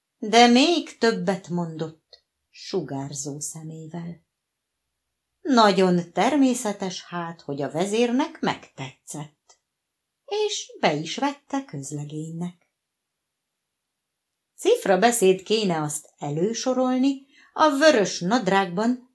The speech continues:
mit érezett Jancsi. Mit érezett, mikor a mentét fölkapta, s villogó kardját a napnak megmutatta.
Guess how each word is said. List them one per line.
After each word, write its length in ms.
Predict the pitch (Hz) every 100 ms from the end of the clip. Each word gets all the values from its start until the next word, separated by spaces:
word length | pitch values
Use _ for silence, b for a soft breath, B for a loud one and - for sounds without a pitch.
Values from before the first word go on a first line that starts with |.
| _
mit 400 | 220 185 151 143
érezett 680 | 143 143 147 143 156 156 -
Jancsi. 680 | 180 156 160 165 - 180 _ _ _ _ _
Mit 480 | - 269 427 427 -
érezett, 1000 | - 254 277 226 180 170 185 214 _ - -
mikor 380 | 185 185 190
a 80 | 190
mentét 500 | 196 285 262 151 147
fölkapta, 760 | - 208 285 247 233 - 226 233 b b b
s 220 | - - 160
villogó 800 | 220 311 277 202 180 151 160 143
kardját 600 | - 170 - 185 214 226
a 160 | - 151
napnak 600 | 151 156 196 233 233 -
megmutatta. 1160 | 151 143 139 147 147 160 - _ _ 165 170